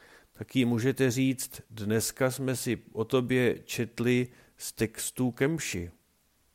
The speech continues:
„Vážně, to je hezké. A co jste tam četli?“ „No, v prvním čtení z proroka Izajáše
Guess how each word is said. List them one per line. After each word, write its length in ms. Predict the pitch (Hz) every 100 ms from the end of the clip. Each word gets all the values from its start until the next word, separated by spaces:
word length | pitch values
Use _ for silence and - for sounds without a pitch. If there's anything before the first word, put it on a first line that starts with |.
| _ _ -
„Vážně, 720 | 113 104 98 98 107 104 117
to 120 | -
je 120 | 110
hezké. 640 | 117 156 - - 190 143 147 _ _ _ _ _
A 80 | -
co 140 | 104
jste 200 | 90 107
tam 200 | 98 107
četli?“ 540 | 104 135 - 135 110 107 _ _ _ _ _ _ _ _ _ _ _ _ _ _ _ _ -
„No, 240 | 117 135
v 80 | 135
prvním 480 | - 120 117 143 131
čtení 520 | - 117 117 139 131
z 180 | - -
proroka 600 | - 107 113 123 123 123
Izajáše 840 | 95 98 95 87 90 101 - 123